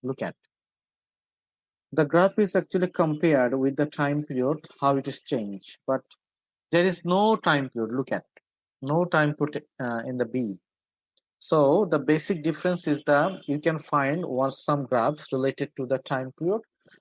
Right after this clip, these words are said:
and some graphs, um, not related to the time period. And this is basically,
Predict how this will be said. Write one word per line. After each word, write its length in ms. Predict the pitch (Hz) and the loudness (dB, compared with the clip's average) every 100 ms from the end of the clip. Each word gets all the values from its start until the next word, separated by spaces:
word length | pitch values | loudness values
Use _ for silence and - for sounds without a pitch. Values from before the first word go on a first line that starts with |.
| _ | _
and 200 | 156 151 | -2 0
some 400 | 151 - 160 156 | 0 0 0 0
graphs, 680 | 139 139 104 - - - - _ _ _ 135 | 2 2 2 -2 -12 -12 -14 _ _ _ -6
um, 500 | 131 127 120 120 117 | -4 -2 -4 -6 -12
not 340 | 120 143 147 | -6 -4 -2
related 360 | 147 131 135 - | -2 -4 -6 -10
to 80 | 127 | -8
the 80 | 120 | -8
time 320 | - 123 104 - | -6 -8 -8 -14
period. 160 | - - - _ _ _ | -20 -20 -20 _ _ _
And 120 | 123 135 | -10 -4
this 200 | 151 175 | -2 0
is 180 | 170 | 0
basically, 800 | 147 147 143 160 - 151 147 147 | 0 0 0 -2 0 2 2 0